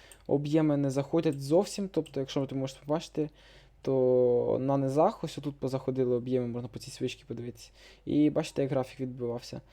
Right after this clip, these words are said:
І отут прям дуже багато розторговки, якщо можна подивитись по volume profile,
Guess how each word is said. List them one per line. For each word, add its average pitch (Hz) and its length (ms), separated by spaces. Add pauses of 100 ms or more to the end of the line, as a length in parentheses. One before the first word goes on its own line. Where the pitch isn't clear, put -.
(340)
І 139 180
отут 147 420
прям 135 220
дуже 143 300
багато 123 320
розторговки, 131 580
якщо 127 220
можна 127 200
подивитись 127 420
по 120 160
volume 123 360
profile, 190 440